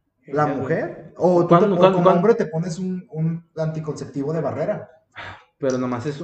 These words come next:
Speaker 2: uno a veintitantos de una mujer, güey. O sea, yo entiendo la parte de que ellas también exijan, güey, que, que a nosotros también nos toque una parte, güey, porque prácticamente le aventamos el pedo a ellas. O sea,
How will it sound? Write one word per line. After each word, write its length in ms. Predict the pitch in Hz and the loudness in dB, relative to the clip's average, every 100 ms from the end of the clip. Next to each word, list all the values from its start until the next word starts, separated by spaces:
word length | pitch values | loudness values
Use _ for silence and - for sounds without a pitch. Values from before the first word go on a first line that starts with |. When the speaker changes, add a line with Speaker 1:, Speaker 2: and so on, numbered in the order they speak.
| 165 | 0
Speaker 2:
uno 440 | 185 220 262 285 - _ - | 2 2 0 -4 -10 _ -10
a 100 | 127 | -6
veintitantos 600 | 127 120 120 123 117 151 | -6 -6 -10 -10 -10 -10
de 60 | 151 | -8
una 140 | 147 | -6
mujer, 380 | 135 107 143 170 | -6 -8 -8 -8
güey. 300 | 160 123 110 - _ _ _ _ _ _ - | -10 -12 -14 -18 _ _ _ _ _ _ -10
O 80 | 131 | -2
sea, 480 | 156 143 - - - | 0 0 -4 -16 0
yo 100 | 156 | 0
entiendo 340 | 175 196 202 | 2 0 2
la 140 | 202 - | 0 2
parte 260 | 151 156 | 0 0
de 180 | 190 170 | -2 -2
que 100 | - | -2
ellas 220 | 139 175 | -2 -2
también 240 | 175 135 143 | -4 -8 -8
exijan, 520 | 160 - 180 175 160 | -8 -6 -8 -6 -8
güey, 260 | 147 139 139 - _ _ _ _ _ _ _ _ | -8 -10 -12 -18 _ _ _ _ _ _ _ _
que, 420 | - 123 123 123 123 | -4 -2 -2 -4 -6
que 60 | |
a 40 | 131 | -6
nosotros 400 | 123 120 151 170 | -6 -6 -6 -4
también 240 | 139 131 | -4 -4
nos 140 | 160 | -4
toque 280 | 160 165 - | -6 -8 -6
una 260 | 175 180 170 | -4 -4 -6
parte, 340 | 147 165 185 | -10 -10 -10
güey, 180 | 160 123 | -10 -10
porque 460 | 127 123 131 127 - | -12 -12 -12 -12 -12
prácticamente 600 | 127 135 180 180 151 151 | -12 -10 -8 -6 -4 -4
le 80 | 185 | -4
aventamos 400 | 139 127 147 165 | -4 -6 -6 -8
el 80 | 135 | -10
pedo 180 | 135 135 | -8 -6
a 80 | |
ellas. 440 | 151 196 160 - _ _ _ _ _ _ | -6 -8 -8 -10 _ _ _ _ _ _
O 40 | |
sea, 180 | 123 107 | -16 -16